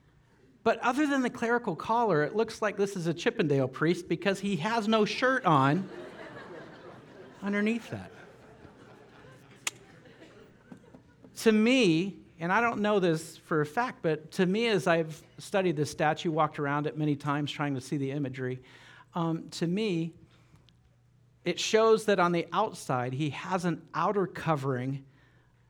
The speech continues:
that represents priesthood, but on the inside, he's naked. Taking all of these into account, what do I see?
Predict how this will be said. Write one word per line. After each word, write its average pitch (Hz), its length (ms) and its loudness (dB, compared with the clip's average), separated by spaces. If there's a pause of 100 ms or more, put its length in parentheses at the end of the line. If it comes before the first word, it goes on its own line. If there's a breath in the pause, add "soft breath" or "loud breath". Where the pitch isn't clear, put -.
(140 soft breath)
that 156 140 0
represents 180 680 2
priesthood, 156 680 -2
but 147 140 0
on 143 100 2
the 143 140 2
inside, 139 480 -2
he's 117 180 -6
naked. 110 320 -8 (4000 soft breath)
Taking 175 380 0
all 208 360 2
of 156 140 0
these 127 540 -2
into 147 300 0
account, 127 500 -6 (540 soft breath)
what 170 180 0
do 156 120 2
I 151 200 4
see? 220 360 -4